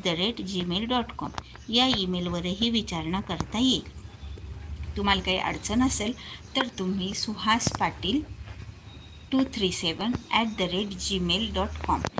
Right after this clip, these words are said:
या ईमेलवरही विचारणा करू शकता. ही एक मोठी संधी असून इच्छुक आणि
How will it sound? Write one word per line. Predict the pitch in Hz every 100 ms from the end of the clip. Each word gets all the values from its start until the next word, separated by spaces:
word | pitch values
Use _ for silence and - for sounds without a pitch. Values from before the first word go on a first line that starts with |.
| - -
या | 214 202
ईमेलवरही | 196 180 175 170 170 185 240
विचारणा | 233 214 180 165 170 269 - - - - - -
करू | 202 185 240
शकता. | 285 - 285 - - - - - - - - - - - -
ही | 214 196 196
एक | 214 196
मोठी | 180 - 240
संधी | 262 254 247
असून | 254 262 214 226 - - - -
इच्छुक | 240 - 277
आणि | 269 220 - _